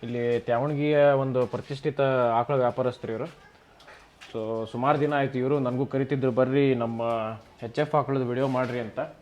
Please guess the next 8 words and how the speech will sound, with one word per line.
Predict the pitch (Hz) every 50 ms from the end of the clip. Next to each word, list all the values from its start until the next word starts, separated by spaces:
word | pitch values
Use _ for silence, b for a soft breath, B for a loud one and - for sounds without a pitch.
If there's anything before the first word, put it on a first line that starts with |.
| - - _ b b b b b b b b b b - - -
So, | 123 120 117 120
ಇವರು | 127 131 147
ಇಲ್ಲಿ | 147 139 131 127 127
ಒಳ್ಳೆ | 120 120 127 131 143 139 127 117 117
ಸೆಟಪ್ | 127 117 - 139 135 139
ಮಾಡ್ಕೊಂಡಾರ, | 135 127 - - 131 127 123 120
ಚೆನ್ನಾಗಿ | 123 - 120 127 135 139 123 123 123 123 123
ಮಾಡ್ಕೊಂಡಾರ. | 120 120 117 117 120 - 131 117 113 113